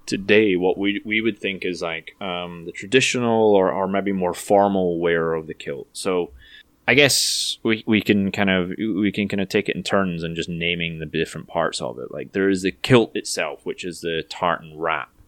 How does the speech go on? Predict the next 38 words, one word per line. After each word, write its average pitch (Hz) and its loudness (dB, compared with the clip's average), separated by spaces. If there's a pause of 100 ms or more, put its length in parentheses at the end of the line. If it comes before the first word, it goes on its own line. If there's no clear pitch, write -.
(520)
uh, 76 0
that 80 -6
goes 73 -6
round 110 0
you. 101 0
The 85 -4
pleated 82 -4 (100)
tends 95 -6
to 92 -4
be 90 -2
tartan. 80 -4
You 78 -12
tend 95 -6
to 98 -6
wear 87 0
the 82 -6
tartan 85 0
of 78 -12
your 78 -4
family. 113 -2
There's 90 0
other 87 0
tartans 87 -4
that - -2
other 87 -2
people 85 -6
can 85 -8
wear, 98 -2 (560)
um, 80 -4
but 80 -2
you 90 0
don't 90 -2
necessarily 82 -6
need 82 -8
to. - -10
You 71 -10
can 80 -14
wear 78 -4